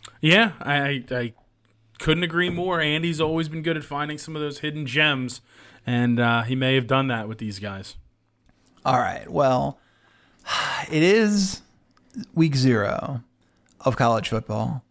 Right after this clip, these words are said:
Speaker 2: and what that means is we have actual college football props.
Speaker 1: Oh, my.
Speaker 2: I am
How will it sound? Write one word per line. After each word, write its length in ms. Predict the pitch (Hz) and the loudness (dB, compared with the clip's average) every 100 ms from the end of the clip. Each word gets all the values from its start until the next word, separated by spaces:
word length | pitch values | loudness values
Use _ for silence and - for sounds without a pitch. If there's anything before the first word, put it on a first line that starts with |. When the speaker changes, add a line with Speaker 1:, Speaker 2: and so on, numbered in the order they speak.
| _ _ _ _ - | _ _ _ _ 0
Speaker 2:
and 140 | 135 | 4
what 160 | 143 139 | 4 4
that 200 | 160 143 | 4 4
means 720 | 139 139 135 135 131 - 127 - _ - | 4 6 4 4 2 -2 -8 -18 _ -6
is 140 | 131 123 | -4 -2
we 200 | 147 135 | 0 2
have 260 | 131 120 - | 2 0 0
actual 840 | 131 131 - 135 131 131 131 - _ _ _ _ _ _ | 0 -2 -4 0 2 2 0 -4 _ _ _ _ _ _
college 380 | - 117 131 135 | -4 0 0 0
football 340 | 131 127 135 131 | -2 2 2 2
props. 720 | 113 101 - - - - - _ _ - | 2 2 0 -4 -8 -10 -10 _ _ -20
Speaker 1:
Oh, 60 | 113 | -18
my. 380 | 165 104 95 - _ _ _ - | -14 -12 -12 -16 _ _ _ -6
Speaker 2:
I 280 | - 120 131 | 0 2 4
am 640 | 131 123 120 113 110 - | 4 2 2 2 0 -2